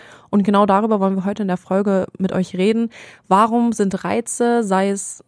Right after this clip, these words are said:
der Reiz irgendwie viele andere Menschen, aber auch fremde Situationen, fremde Orte,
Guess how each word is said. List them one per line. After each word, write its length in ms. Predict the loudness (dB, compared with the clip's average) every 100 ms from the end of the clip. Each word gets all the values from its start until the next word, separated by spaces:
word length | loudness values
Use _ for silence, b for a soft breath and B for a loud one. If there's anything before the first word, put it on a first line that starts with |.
| -16
der 280 | -4 0
Reiz 240 | 2 0 -2
irgendwie 260 | 0 0
viele 240 | 0 -2 -2
andere 220 | 0 0
Menschen, 340 | 0 -2 -4
aber 320 | -2 2 2 2
auch 140 | -2
fremde 380 | -4 -2 0 0
Situationen, 880 | -2 -2 0 0 -4 -2 0 0 -2
fremde 480 | -2 0 0 0 0
Orte, 460 | 0 0 0 0